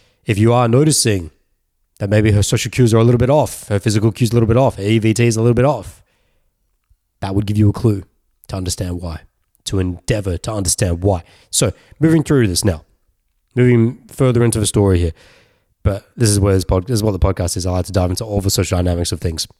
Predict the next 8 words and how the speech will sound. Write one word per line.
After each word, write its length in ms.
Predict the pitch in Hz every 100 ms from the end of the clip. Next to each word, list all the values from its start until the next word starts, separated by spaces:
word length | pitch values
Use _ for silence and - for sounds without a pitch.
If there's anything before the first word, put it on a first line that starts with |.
| _ _ _ _ -
So 320 | - 113 90 _ _ _ _ _ _ _ _ _ _ _ _ _ _ _ - - - _ _ _ _ _ _ _ _ _ _ _ _
relationship 460 | 139 151 147 135 127
was 120 | 120
corrupted 440 | 123 120 - 120
at 100 | 110
a 60 | 107
certain 260 | 123 101
point. 420 | 98 143 135 131